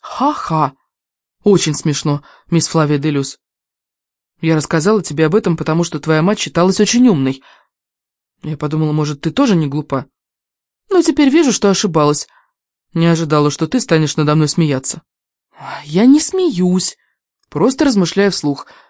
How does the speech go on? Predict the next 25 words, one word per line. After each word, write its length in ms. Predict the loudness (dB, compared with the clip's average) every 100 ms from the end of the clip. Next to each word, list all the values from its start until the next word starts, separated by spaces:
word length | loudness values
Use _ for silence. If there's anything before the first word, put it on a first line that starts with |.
| _ _ _ -2
Не 140 | 0
будь 180 | 0 -2
такой 260 | 0 2
обидчивой, 360 | 2 -2 -4 -4
я 40 |
просто 280 | 0 0 0
пытаюсь 320 | -2 0 0
помочь». 480 | 2 2 4 0 -4 _ _ _ _ _ _ _ _ _ -8
На 80 |
секунду 420 | -6 -4 -2 0 0
мы 160 | -2
помолчали, 640 | -2 -4 -2 0 0 0 -2 -12 _ _ _ _
зализывая 640 | -6 -4 -2 -4 -2 -2 0
наши 340 | -2 -2 -2
невидимые 520 | -2 -2 -2 -2 -2
раны. 320 | -4 -6 -8 -14 _ _ _ _
А 100 | -4
с 60 | -2
одной 200 | 0 0
стороны, 360 | 2 2 2
мне 220 | 2 2 2
не 120 | 0
хотелось, 440 | 0 -2 2 0
чтобы 320 | 0 -4 -4
Харриет 520 | -2 0 2 0 -2